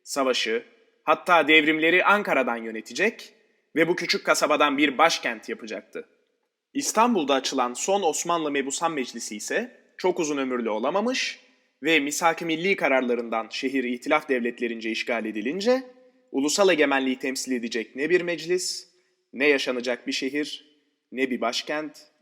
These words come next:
ne de Osmanlı Devleti kalmıştı. Mustafa Kemal'in parası, kadrosu ve ordusu yoktu. İşgaller de hızlanmıştı. Yorgunluk ve ümitsizlik hakimdi. İşte bu karanlık tablo aydınlığa dönmeliydi.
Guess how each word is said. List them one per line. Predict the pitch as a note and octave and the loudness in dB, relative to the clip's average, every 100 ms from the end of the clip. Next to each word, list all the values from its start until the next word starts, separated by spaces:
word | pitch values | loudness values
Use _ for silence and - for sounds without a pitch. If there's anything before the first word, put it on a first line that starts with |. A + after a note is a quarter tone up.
| _ | _
ne | B2 C#3 | -4 0
de | C#3 | 0
Osmanlı | C3 - C3+ A2+ | -2 -4 -4 -4
Devleti | A2 G#2 G2+ G2 | -6 -8 -10 -12
kalmıştı. | G#2+ G#2 A2 - - - _ _ _ _ _ _ _ _ _ _ _ _ _ _ _ _ _ _ | -12 -12 -14 -16 -16 -20 _ _ _ _ _ _ _ _ _ _ _ _ _ _ _ _ _ _
Mustafa | C3 C#3+ F3+ F3 | -12 -8 -6 -6
Kemal'in | F3+ F3 F3 G#3+ C4+ | -6 0 4 4 2
parası, | F#3 E3 D3 - D3+ F3+ | -2 0 0 -2 -4 -6
kadrosu | - D#3+ C#3 A#2+ - B2+ | 0 0 2 -4 -2 2
ve | |
ordusu | A#2+ A#2 A#2+ D3 | 2 2 -4 0
yoktu. | D#3+ D#3+ - - _ _ _ _ _ _ | 0 -2 -14 -20 _ _ _ _ _ _
İşgaller | - - C#3 C#3 F3 A#3 | -4 2 4 6 6 6
de | C4+ | 6
hızlanmıştı. | G#3 F#3 G3 G3 G3 - F#2+ - _ _ _ _ _ _ _ _ | 4 6 4 4 -2 -4 -8 -14 _ _ _ _ _ _ _ _
Yorgunluk | B2+ C3+ C3 C3 C#3+ G#3+ - _ _ - | 0 0 0 -2 -2 -6 -8 _ _ -4
ve | D3+ | 0
ümitsizlik | C#3+ C#3+ - C#3+ C#3 - | 0 -2 -4 -6 -6 -6
hakimdi. | G2+ G2 G#2 G2+ G2 - _ _ _ _ _ _ _ _ _ _ _ _ _ _ _ _ - | -8 -8 -14 -18 -18 -20 _ _ _ _ _ _ _ _ _ _ _ _ _ _ _ _ -4
İşte | - - E3+ B2 | -2 2 4 4
bu | D3 | 0
karanlık | D3 D3+ D#3 F3 F3 | 2 4 6 4 2
tablo | B2+ B2 D#3 | 0 4 6
aydınlığa | C#3 C3 C3 C#3 C#3+ | 6 4 2 2 4
dönmeliydi. | A#2 G#2 G2 F#2+ F2+ - | 2 -4 -10 -8 -8 -10